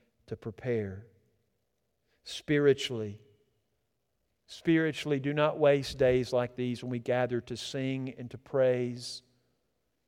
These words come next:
to read God's Word. Because what the Sabbath day of rest is, this day of worship is, it's a day of stopping, reflecting, and spiritually feasting on what God has and taking in what God has, harvesting what God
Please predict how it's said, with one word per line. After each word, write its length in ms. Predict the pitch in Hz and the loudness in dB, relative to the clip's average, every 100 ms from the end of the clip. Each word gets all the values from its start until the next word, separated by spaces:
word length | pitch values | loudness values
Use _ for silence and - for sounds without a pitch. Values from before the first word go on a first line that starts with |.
| _ _ _ | _ _ _
to 80 | 123 | -12
read 480 | 120 135 143 139 - | -4 0 0 -2 0
God's 400 | 127 123 120 113 | 2 2 -2 -6
Word. 540 | 113 110 98 92 - _ _ _ _ _ _ _ _ | -6 -6 -8 -12 -20 _ _ _ _ _ _ _ _
Because 220 | 127 139 131 | -12 -8 -8
what 120 | 139 | -6
the 60 | |
Sabbath 560 | 135 160 143 151 160 - | -4 4 6 6 2 4
day 240 | 143 139 | 6 6
of 140 | 135 120 | 4 4
rest 420 | 131 131 117 - | 4 4 2 -4
is, 280 | 131 123 110 | 0 0 0
this 200 | 123 - | -12 -2
day 260 | 135 131 | 2 4
of 140 | 131 110 | 2 0
worship 420 | 127 131 - 120 | -2 -2 -6 -2
is, 240 | 127 117 - - _ | 0 -2 -8 -20 _
it's 160 | 131 135 | -8 -8
a 40 | |
day 400 | 117 131 135 143 | 0 4 6 6
of 140 | 127 - | 2 -4
stopping, 720 | - 139 147 - 143 139 127 | -2 0 0 0 -8 -6 -4
reflecting, 760 | 123 - 143 131 135 123 120 - - _ | -4 0 0 0 -4 -6 -6 -12 -20 _
and 140 | 123 135 | -10 -8
spiritually 720 | - - 151 151 147 135 123 | -8 -4 -2 -2 -4 -6 -6
feasting 640 | - 156 156 - 147 135 | -4 -6 -6 -8 -6 -4
on 100 | 123 | -2
what 200 | 131 131 | 0 0
God 260 | 139 131 131 | 2 2 0
has 400 | 127 131 123 117 | -2 -2 -2 -4
and 100 | 117 | -6
taking 380 | 139 131 131 135 | -4 -4 -4 -4
in 200 | 147 160 | -4 0
what 200 | 143 117 | 0 2
God 180 | 127 123 | 0 2
has, 260 | 123 113 - - - | 0 -2 -10 -20 -10
harvesting 760 | - 156 160 156 - 143 131 | 2 4 4 2 -4 -6 0
what 200 | 127 139 | 0 2
God 340 | 139 147 143 | 4 6 4